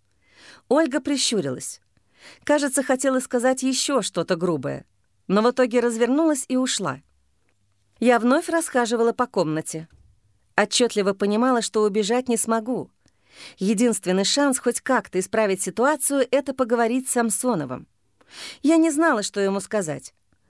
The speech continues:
Да и понимала, что это бесполезно. Но раз за разом выходила в коридор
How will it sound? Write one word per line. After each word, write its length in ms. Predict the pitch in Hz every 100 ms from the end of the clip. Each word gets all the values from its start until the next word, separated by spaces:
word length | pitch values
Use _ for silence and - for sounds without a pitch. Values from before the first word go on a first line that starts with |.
| _
Да 160 | 190 247
и 100 | 240
понимала, 480 | 247 240 254 269 254
что 180 | -
это 220 | 254 254 254
бесполезно. 800 | 262 - 285 269 180 135 143 165 _ _ _ - - -
Но 160 | 196 214
раз 180 | 214
за 160 | 170 196
разом 340 | 277 262 254
выходила 480 | 214 - 233 240 226
в 100 | 185
коридор 440 | 214 208 202 302